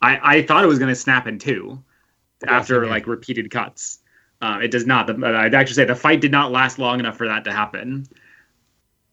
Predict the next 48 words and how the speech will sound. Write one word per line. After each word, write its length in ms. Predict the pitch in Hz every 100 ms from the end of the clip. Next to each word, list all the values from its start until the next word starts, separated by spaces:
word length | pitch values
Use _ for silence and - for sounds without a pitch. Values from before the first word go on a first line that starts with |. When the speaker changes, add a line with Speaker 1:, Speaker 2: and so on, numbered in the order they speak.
| _
Speaker 2:
And 120 | 180
let's 180 | 226 262
talk 140 | 285 214
about 160 | 131
how 80 | 131
cool 220 | - 120
it 40 | 104
is 80 | -
to 60 |
finally 300 | - 127 110
see 320 | 104 123 113
a 80 | -
duel 360 | 107 113 101 101
with 120 | 107
the 60 | 98
Darksaber 720 | 98 90 - 104 107 107 113 _ _ -
in 120 | 127
the 80 | 120
show. 280 | - 117 120
Like, 140 | 117 175
it's 100 | 147
been, 240 | 175 151 _
we 140 | 175
saw 360 | 175 - 180 175
it 160 | 151 - _ _ _
first 320 | - 160 160
appear 420 | 135 - 123 107 101
in 180 | 101
season 440 | 104 131 117 104 98
one, 360 | 101 98 92 95
but 140 | 107
just, 260 | 139 123 - _ _ _ _ _ _ _ _ _ _ _ _ _ _ _ - - - - _
I, 160 | 127 147
I 100 | 151
feel 160 | 143 220
like 100 | 185
this 140 | 151
fight 240 | - 123 107
totally 400 | - 123 110 113
delivered. 400 | 101 101 95 101
And 220 | 135 135
it's, 160 | 135
he's, 320 | 123 135 135 -
he's 260 | - 165
lucky 360 | 123 117 147 120
he 160 | 107 101
has 240 | 120 123
Beskar 480 | 104 104 - 196